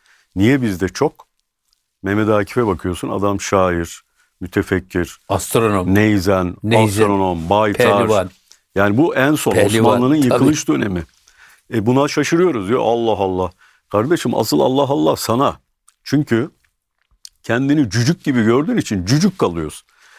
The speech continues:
Speaker 1: Rabbim hiçbir insanı o kadar küçük yaratmaz. İnsanoğlu çok büyük. E şimdi dolayısıyla tevhidi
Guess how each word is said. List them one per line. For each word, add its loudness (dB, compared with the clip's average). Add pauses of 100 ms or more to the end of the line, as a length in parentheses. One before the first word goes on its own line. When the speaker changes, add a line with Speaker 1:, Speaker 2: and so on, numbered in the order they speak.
(220)
Speaker 1:
Rabbim 0
hiçbir -2
insanı 0
o -2
kadar 0
küçük -16
yaratmaz. -8 (220)
İnsanoğlu -2
çok -4
büyük. -12 (480)
E -2
şimdi 2 (480)
dolayısıyla 0 (520)
tevhidi 0